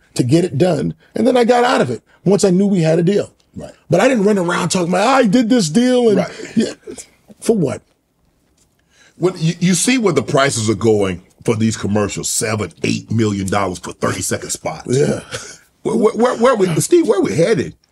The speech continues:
Speaker 2: Are we headed ten, fifteen million dollars for a thirty, forty, thirty-second spot?
Speaker 1: Yeah. The, you see where these teams are valued.
Speaker 2: Yeah.
Speaker 1: Right.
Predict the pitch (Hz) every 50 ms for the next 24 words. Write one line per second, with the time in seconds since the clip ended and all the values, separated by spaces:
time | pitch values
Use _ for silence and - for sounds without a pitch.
0 | _ _ - - 151 196 226 202 226 226 208 170 - - 214 226 233 226 - 196
1 | 208 214 - 240 214 214 220 214 214 208 202 220 220 220 202 - 180 170 - 208
2 | 214 220 208 - 208 214 202 - 170 - 196 214 220 214 - 208 220 208 - 226
3 | 254 - - _ _ _ _ - 196 214 - _ _ _ _ _ _ - _ -
4 | 156 143 - - - - - 123 151 156 - - 214 196 196 185 175 - - -
5 | 220 269 262 170 170 117 131 - - - - - _ _ _ _ _ _ _ -
6 | - 110 101 90 - _ _ _ - 120 139 165 147